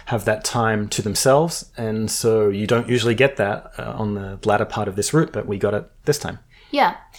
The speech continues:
Speaker 2: And we have done, uh, one or two Caminos like that before, particularly the Camino Ma-, de Madrid that we walked last year,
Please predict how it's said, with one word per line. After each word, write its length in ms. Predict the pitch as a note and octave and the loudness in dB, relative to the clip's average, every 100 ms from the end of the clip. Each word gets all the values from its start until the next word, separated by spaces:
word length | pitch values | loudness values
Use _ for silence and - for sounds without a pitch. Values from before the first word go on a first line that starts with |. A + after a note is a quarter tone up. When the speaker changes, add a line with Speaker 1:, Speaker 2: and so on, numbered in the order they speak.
| - | -2
Speaker 2:
And 160 | B3+ C4 | 0 2
we 140 | D#4+ | 0
have 400 | D4+ C4+ B3+ B3 | 0 2 2 2
done, 460 | - G#3 G#3 G3 G3 - | 0 2 2 -2 -6 -6
uh, 480 | G3 F#3+ F3+ F3+ E3+ | -2 0 0 0 -4
one 260 | G3+ G3 | -6 -4
or 80 | F#3 | -4
two 480 | F#3 - F#3 F#3 F3 | -6 -4 -4 -6 -10
Caminos 540 | - G3 F#3 F3 F3+ F3+ | -8 -6 -6 -6 -8 -2
like 240 | F3 F3+ | -2 -2
that 160 | F3+ - | -4 -4
before, 380 | F#3 - F#3 | -8 -4 -4
particularly 540 | F#3 - G#3 G3+ F#3+ F#3 | -4 -6 -6 -4 -2 -2
the 120 | F3+ | -4
Camino 380 | F3+ F#3+ F#3 F3+ | -6 -6 -6 -6
Ma-, 160 | F3+ F3+ - | -10 -12 -6
de 120 | F#3 | -6
Madrid 420 | F3 G#3 D4 B3 | -4 -2 -2 0
that 140 | A3 | -2
we 100 | F#3+ | 0
walked 380 | F#3+ F#3 F3+ - | -2 -4 -8 -4
last 320 | A3 A#3 - | -2 -2 -2
year, 260 | A#3 A3+ A3 | 0 0 0